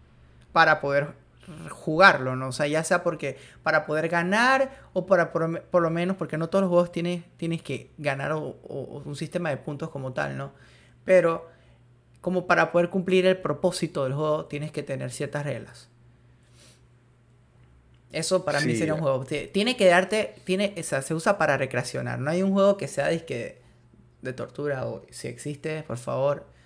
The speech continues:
Speaker 1: me lo dejan en Twitter.
Speaker 2: <laughs>
Speaker 1: Estaría interesante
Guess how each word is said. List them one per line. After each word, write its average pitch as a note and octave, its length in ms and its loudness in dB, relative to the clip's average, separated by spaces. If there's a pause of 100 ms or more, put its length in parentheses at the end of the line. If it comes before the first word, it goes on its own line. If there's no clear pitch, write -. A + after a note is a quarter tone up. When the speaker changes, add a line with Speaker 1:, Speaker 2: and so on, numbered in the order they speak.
(260)
Speaker 1:
me B2+ 60 2
lo C3 120 2
dejan D#3 260 0
en C#3 160 2
Twitter. D#3 480 2 (200)
Speaker 2:
<laughs> - 100 -10 (140)
Speaker 1:
Estaría C#3+ 260 0
interesante C#3+ 840 -2